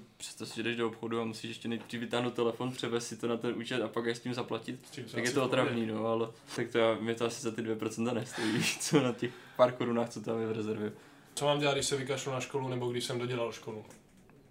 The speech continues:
Speaker 1: A tak jako asi bych se, asi bych se co nejdřív prostě zaměstnal nebo začal věnovat nějaké výdělečné činnosti.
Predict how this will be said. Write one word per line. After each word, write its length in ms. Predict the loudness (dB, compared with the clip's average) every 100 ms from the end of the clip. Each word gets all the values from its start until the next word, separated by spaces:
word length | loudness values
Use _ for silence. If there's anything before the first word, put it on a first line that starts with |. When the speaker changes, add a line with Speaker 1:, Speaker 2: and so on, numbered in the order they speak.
| -20 -20 -20 -20 -20 -20 -18 -16
Speaker 1:
A 80 |
tak 160 | -12 -12 -12 -16
jako 200 | -14 -12
asi 180 | -10 -4
bych 140 | -4
se, 160 | -2 -4 -4 -10
asi 160 | -4
bych 100 | -4
se 120 | -2 0
co 100 | 4
nejdřív 300 | 4 2 0
prostě 280 | 0 4
zaměstnal 500 | 6 8 6 6 4
nebo 180 | 4 2
začal 240 | 0 2 4
věnovat 280 | 6 6
nějaké 280 | 6 4 4
výdělečné 480 | 4 6 6 6 2
činnosti. 520 | 6 4 4 0 -4